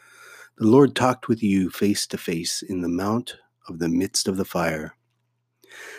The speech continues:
I stood between the Lord and you at that time to show you the word of the Lord, for ye were afraid by reason of the fire, and went not up into the mount, saying,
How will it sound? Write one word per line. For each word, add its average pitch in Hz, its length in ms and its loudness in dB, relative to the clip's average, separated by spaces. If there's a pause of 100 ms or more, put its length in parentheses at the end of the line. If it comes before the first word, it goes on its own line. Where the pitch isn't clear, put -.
(140)
I 104 80 2
stood 135 340 4
between 127 420 6
the 110 100 6
Lord 113 400 6
and 98 100 4
you 107 260 4
at 101 120 0
that 107 260 0
time 110 380 2
to 92 40 -4
show 104 340 0
you 101 260 0
the 92 120 -2
word 98 300 2
of 92 140 -6
the 87 80 -2
Lord, 101 500 0 (320)
for - 140 0
ye 120 260 10
were 123 240 10
afraid 123 480 2
by 87 120 -4
reason 113 420 2
of 110 120 2
the 101 80 0
fire, 107 560 0 (400)
and 95 160 2
went 120 220 4
not 110 380 4
up 110 180 0
into 104 200 -2
the 113 100 0
mount, 85 420 0
saying, 90 480 -2